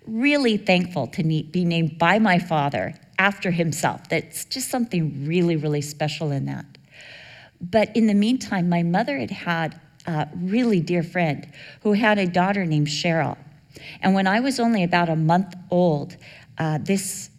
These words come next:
other Cheryl, the older Cheryl, she was thrown from a horse, her own horse, and she was, um, killed. She died from being thrown from that horse. Consequently, my mother was terrified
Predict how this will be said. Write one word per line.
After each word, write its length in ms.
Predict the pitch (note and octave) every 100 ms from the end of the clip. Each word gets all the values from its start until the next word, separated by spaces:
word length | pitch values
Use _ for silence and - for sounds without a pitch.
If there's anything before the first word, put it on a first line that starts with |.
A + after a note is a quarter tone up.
| -
other 240 | F#3 G3 G#3
Cheryl, 460 | D#3+ - C#3+ C#3+
the 140 | E3 D#3+
older 280 | E3+ F3+ F#3+
Cheryl, 440 | E3+ D#3 C3+ C3+ C3 - - - - -
she 180 | -
was 200 | A3 F#3
thrown 420 | - F#3+ G3 A3+ A#3
from 240 | G#3 E3+
a 100 | D#3
horse, 520 | C#3+ - F3 A#2 -
her 180 | - F3
own 200 | F3 F#3+
horse, 640 | F3 F3+ F#3 E3 - - - -
and 280 | F3 E3 D#3+
she 360 | - F3+ E3+
was, 560 | E3 D3+ D3+ C#3+ C#3 - -
um, 240 | D3+ C#3 - - _ _ _ -
killed. 380 | G#3+ G3 - - -
She 200 | - D#3
died 480 | D3+ F3 F#3 D3 -
from 320 | D3+ C#3+ C#3 - - -
being 220 | F#3 F3
thrown 480 | F3 F3 E3+ C#3+ - -
from 160 | - D#3
that 180 | D#3 -
horse. 520 | - D#3+ - - - _ - - _
Consequently, 840 | - B3 B3+ - - G3 G3 D3+ - - - _ _ -
my 200 | F3 F#3+
mother 280 | G#3+ G3+ F#3+
was 320 | D#3+ E3 D#3 - - _ _
terrified 840 | - - G#3 G#3 G#3 D3+ - -